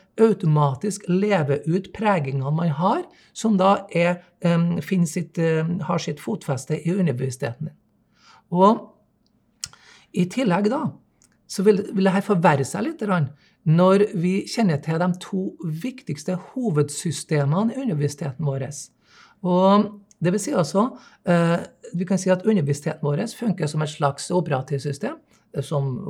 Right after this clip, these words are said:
Windows eller Mac O S eller lignende ting, ikke sant? Og der har vi en del funksjoner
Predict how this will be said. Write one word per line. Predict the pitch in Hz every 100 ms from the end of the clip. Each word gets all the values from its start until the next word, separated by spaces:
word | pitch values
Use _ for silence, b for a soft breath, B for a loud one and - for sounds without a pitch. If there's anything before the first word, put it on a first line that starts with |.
| 151
Windows | 151 139 147 143 143
eller | 147 139 139 139 151
Mac | 151 151 -
O | 139 139
S | 143 - -
eller | 143 143
lignende | 147 151 139 139
ting, | - 247
ikke | 240 156
sant? | 285 294 - b b b b 185
Og | 175 185 226 - -
der | 147 165 208
har | - 151
vi | 156
en | 170
del | 147 156 160
funksjoner | - 185 170 185 151 139 170